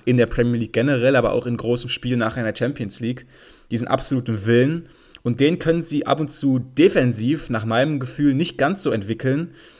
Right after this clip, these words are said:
Aber dann nachher haben sie eben trotzdem die Galligkeit, die du ja auch als Spitzenteam immer wieder neu entwickeln musst, um dann zurückzukommen und in einem nicht einfachen Spiel nachher die zweite Halbzeit mit vier null zu gewinnen. Also wie gesagt, für mich die erste Halbzeit echt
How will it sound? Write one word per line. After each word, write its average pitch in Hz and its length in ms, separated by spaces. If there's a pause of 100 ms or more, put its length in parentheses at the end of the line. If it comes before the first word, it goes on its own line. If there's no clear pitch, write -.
(280)
Aber 113 180
dann 113 100
nachher 113 340
haben 139 220
sie 127 180
eben 123 160
trotzdem 143 840
die - 140
Galligkeit, 143 840 (420)
die 131 80
du 123 60
ja 120 100
auch 123 140
als 127 120
Spitzenteam 131 600
immer 139 180
wieder 120 160
neu 113 180
entwickeln 151 480
musst, - 440 (360)
um 135 140
dann 135 140
zurückzukommen 123 920
und 120 220
in 120 100
einem 113 140
nicht - 400
einfachen 151 440
Spiel 139 600
nachher 117 280
die 120 80
zweite 120 300
Halbzeit 127 280
mit 113 120
vier 139 200
null 123 200
zu 127 140
gewinnen. 113 440 (460)
Also 117 220
wie 131 60
gesagt, 120 280
für 120 100
mich 131 200
die - 100
erste 135 300
Halbzeit 123 600
echt - 500